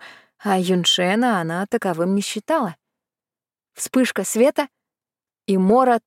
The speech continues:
тоже нырнула в воду с радостным визгом. Дом драконов. Вперед выступил Юншен. Бежать не стал, осторожно подошел ближе,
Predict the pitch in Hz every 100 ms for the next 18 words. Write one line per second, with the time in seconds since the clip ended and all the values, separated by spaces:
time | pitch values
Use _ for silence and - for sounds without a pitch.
0 | - 220 190 170 180 180 196 208 180 160
1 | 160 185 226 262 220 - - _ _ -
2 | 190 185 185 - 190 180 175 170 160 160
3 | 175 - _ _ _ _ _ _ _ _
4 | 180 196 208 208 185 196 - - 165 170
5 | - - _ _ _ _ _ _ _ _
6 | _ - - 214 311 - 214 247 - -
7 | 226 214 202 214 - - - - _ _
8 | _ _ _ _ _ 175 180 185 202 220
9 | - - 139 - - - _ 190 - 220
10 | 240 220 202 190 - 214 196 254 233 160
11 | 156